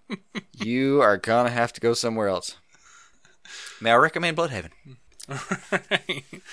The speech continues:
Speaker 2: Out of curiosi-, out of curiosity, before you go, why did you kill the baby? It looked like a rotisserie chicken. Ah.
Speaker 1: You know what? You might do fine here.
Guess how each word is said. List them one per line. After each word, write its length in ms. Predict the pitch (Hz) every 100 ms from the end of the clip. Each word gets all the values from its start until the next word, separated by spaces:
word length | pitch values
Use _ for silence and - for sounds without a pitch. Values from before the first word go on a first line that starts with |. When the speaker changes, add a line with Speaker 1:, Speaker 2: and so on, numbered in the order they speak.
| - - - _
Speaker 2:
Out 120 | 190
of 60 | 165
curiosi-, 580 | - 151 147 143 131 -
out 120 | 190
of 80 | 180
curiosity, 400 | - 160 151 147
before 180 | 123 151
you 100 | 139
go, 300 | 123 135 104 -
why 140 | 135
did 140 | 202 185
you 80 | 180
kill 120 | 190
the 80 | 160
baby? 360 | 175 156 117 -
It 60 |
looked 140 | 294 302
like 100 | 294
a 60 |
rotisserie 440 | 247 240 294 285 247
chicken. 340 | 339 330 127 - -
Ah. 400 | 107 104 98 - _ - - _ _
Speaker 1:
You 80 | -
know 80 | 392
what? 100 | 440
You 80 | 247
might 180 | 403 302
do 120 | 294
fine 240 | 285 196
here. 120 | 127